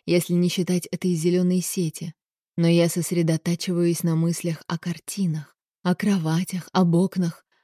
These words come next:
о мягкости простыней, о грубости холста, на который нанесена краска, и, наконец, изо всех сил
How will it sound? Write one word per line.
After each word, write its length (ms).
о 100
мягкости 600
простыней, 760
о 120
грубости 540
холста, 640
на 140
который 400
нанесена 580
краска, 600
и, 100
наконец, 640
изо 240
всех 300
сил 360